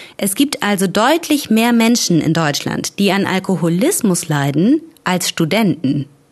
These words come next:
Ist das nicht heftig? So, und bevor wir den medizinischen Teil jetzt endgültig abschließen, machen wir schnell noch einen kleinen Test, mit dem du herausfinden kannst, ob du oben geflunkert hast.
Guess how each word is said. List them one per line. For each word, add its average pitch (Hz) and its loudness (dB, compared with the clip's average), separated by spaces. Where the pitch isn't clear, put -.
Ist 220 -4
das 277 -2
nicht 269 -2
heftig? 240 -4
So, 185 2
und 165 -2
bevor 233 0
wir 254 4
den 208 4
medizinischen 226 2
Teil 160 0
jetzt 151 -2
endgültig 202 0
abschließen, 180 0
machen 269 2
wir 240 2
schnell 330 2
noch 339 2
einen 240 2
kleinen 196 0
Test, 262 -2
mit 208 0
dem 214 4
du 202 2
herausfinden 185 0
kannst, 196 -2
ob 190 -6
du 180 0
oben 175 0
geflunkert 165 -2
hast. - -8